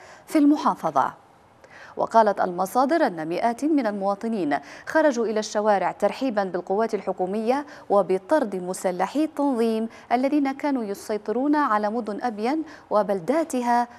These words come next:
بضعة أشهر. وأفادت مصادر رسمية:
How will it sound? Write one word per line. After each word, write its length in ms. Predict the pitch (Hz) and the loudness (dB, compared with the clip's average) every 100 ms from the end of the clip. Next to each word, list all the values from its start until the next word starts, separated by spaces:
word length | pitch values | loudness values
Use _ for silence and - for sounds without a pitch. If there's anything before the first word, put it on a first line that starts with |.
| - | -6
بضعة 380 | 185 240 208 226 269 | 0 0 0 -2 -4
أشهر. 460 | 226 - - 156 147 - - - - | -6 -6 -6 -8 -8 -16 -20 -20 -4
وأفادت 480 | - 165 214 196 170 | -2 6 8 8 2
مصادر 500 | 170 226 254 214 156 | 0 2 2 0 -2
رسمية: 460 | 175 254 320 180 | 0 4 4 4